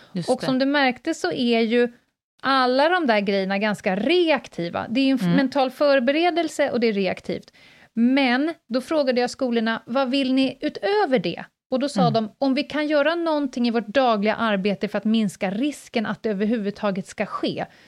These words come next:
Speaker 1: Mm.
Speaker 2: då vill vi lära oss det också."
Speaker 1: Ah, så, så att, kan man tänka sig att de skulle vilja ha instrument slash kunskap slash förståelse för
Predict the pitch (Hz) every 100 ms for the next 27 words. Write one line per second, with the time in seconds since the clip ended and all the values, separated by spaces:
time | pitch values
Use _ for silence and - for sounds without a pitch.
0 | - - 214 202 185 233 247 233 233 233
1 | 185 190 - 170 175 190 - - - _
2 | _ _ _ - _ - 262 302 233 -
3 | 247 - 226 190 269 - 233 208 _ -
4 | 254 285 269 269 269 285 277 262 269 262
5 | 247 254 - _ _ _ - - - 311
6 | 254 247 254 285 294 262 233 247 226 -
7 | 254 240 226 220 220 220 214 - - 240
8 | 226 - - 277 240 220 - 226 - 226
9 | 226 - 226 - - 269 294 349 359 294
10 | 330 311 - 202 180 175 175 175